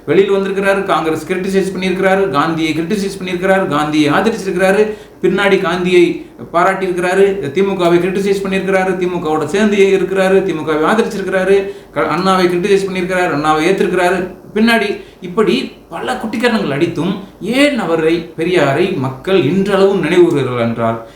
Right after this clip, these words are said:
இந்த பெரியாரின் அனைத்து குட்டிக்கரணங்களுக்கு பின்னாலும்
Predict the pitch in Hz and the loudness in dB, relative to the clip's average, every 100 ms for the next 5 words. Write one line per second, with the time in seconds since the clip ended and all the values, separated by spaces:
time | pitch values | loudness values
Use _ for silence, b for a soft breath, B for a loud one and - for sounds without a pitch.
0 | B - 156 156 139 147 208 240 226 190 | B -6 -2 2 2 2 2 4 2 2
1 | 131 190 190 - 170 214 208 190 175 143 | 0 -2 -4 -4 -2 2 2 2 0 -2
2 | - 143 147 135 131 131 | -2 0 2 2 0 -2